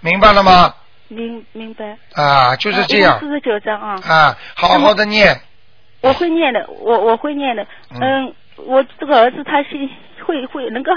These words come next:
Speaker 2: 全部好吗？
Speaker 1: 如果按照正常的程序来说，这孩子现在几岁啊？
Speaker 2: 他十九岁啊，属羊的，十九岁。
Speaker 1: 嗯。
Speaker 2: 你可以看看他是，他跟好像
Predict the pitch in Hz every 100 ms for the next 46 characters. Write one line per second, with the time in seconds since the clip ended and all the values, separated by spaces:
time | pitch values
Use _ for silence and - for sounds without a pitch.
0 | 302 262 247 262 208 196 226 - - -
1 | - - - - - - - - - -
2 | 196 247 190 180 170 175 - - - -
3 | 214 220 214 190 - 220 160 170 185 -
4 | - 160 180 185 170 160 - 180 175 165
5 | - - - - 202 175 190 190 202 196
6 | 190 143 117 185 180 156 139 - - -
7 | - - 294 - 294 311 247 208 202 262
8 | 247 226 196 196 226 233 190 196 220 202
9 | - 208 208 180 - 196 190 240 131 127
10 | 120 117 - - - - - - - 254
11 | 277 320 320 311 311 277 294 302 294 277
12 | 240 - - 320 330 320 262 262 254